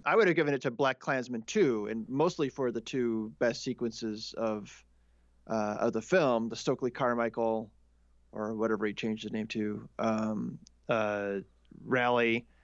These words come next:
and then the, you know, the, the um, cross-cutting between the,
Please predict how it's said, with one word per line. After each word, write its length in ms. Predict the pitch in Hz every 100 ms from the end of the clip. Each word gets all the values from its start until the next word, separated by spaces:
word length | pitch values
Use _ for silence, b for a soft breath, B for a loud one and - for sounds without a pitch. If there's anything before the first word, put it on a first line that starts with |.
| b
and 160 | - 120
then 220 | 123 123
the, 500 | 113 117 107 107 107 - _
you 160 | - 123
know, 120 | 107
the, 140 | 113 -
the 400 | - 131 113 113 - - - _ _ _ -
um, 420 | 107 101 101 104 -
cross-cutting 680 | - 151 127 - 131 117 110
between 360 | 101 110 127 113
the, 120 | 110